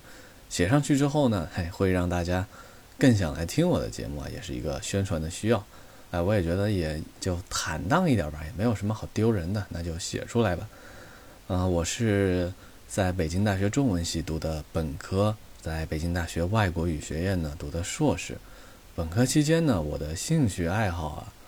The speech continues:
就是偏向古代文学和民间文学。啊，我对那些历史上的奇异故事啊，啊，就非常的感兴趣。为此啊，当时想继续在学术道路上深造啊，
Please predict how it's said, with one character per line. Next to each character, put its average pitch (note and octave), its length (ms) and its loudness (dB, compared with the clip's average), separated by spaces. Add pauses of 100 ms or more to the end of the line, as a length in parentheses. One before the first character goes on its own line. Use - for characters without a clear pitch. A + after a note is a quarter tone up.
(200)
就 E2+ 160 -2
是 E2+ 180 -4
偏 G2+ 300 0
向 F2+ 280 -2 (120)
古 D2+ 160 -6
代 G2+ 140 4
文 F2+ 180 2
学 E2 380 -2 (320)
和 D#2 180 -2
民 E2 320 4
间 C3 240 6
文 D#2 200 -2
学。 C#2 260 -10 (680)
啊， E2 120 -4
我 D2+ 140 -2
对 B2+ 180 4
那 C3+ 160 6
些 B2+ 320 2 (240)
历 D3+ 340 2
史 D2 200 0
上 F2 240 0
的 D2 300 -4
奇 G2 260 0
异 C3 120 6
故 C3 280 6
事 D#2 160 -2
啊， C2 320 -8 (180)
啊， - 140 -12 (120)
就 E2 180 -4
非 - 180 0
常 D#3 120 0
的 E3 80 2
感 F#2 220 -4
兴 F#3+ 260 0
趣。 - 160 -8 (680)
为 C#3+ 180 8
此 D#2 200 -2
啊， D2 180 -4
当 G#2+ 180 0
时 F2+ 160 -2
想 B1+ 340 -2 (200)
继 - 120 -2
续 F2+ 160 0
在 E2 120 -2
学 F2+ 200 0
术 A2 140 2
道 G2 140 4
路 E2 100 0
上 E2 260 -4 (200)
深 G2+ 260 0
造 A2 140 4
啊， - 260 -6